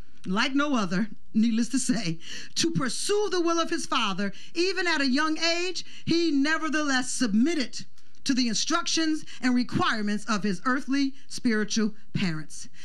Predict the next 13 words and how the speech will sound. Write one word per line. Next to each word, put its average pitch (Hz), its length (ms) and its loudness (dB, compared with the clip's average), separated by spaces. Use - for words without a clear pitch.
Submission 370 760 2
to 294 120 2
this 233 240 2
natural 359 640 2
dimension. 311 540 2
Somebody 254 320 0
say 269 160 0
natural 262 420 2
dimension. 254 600 0
There 302 240 2
is 339 300 0
a 294 140 2
level 320 520 0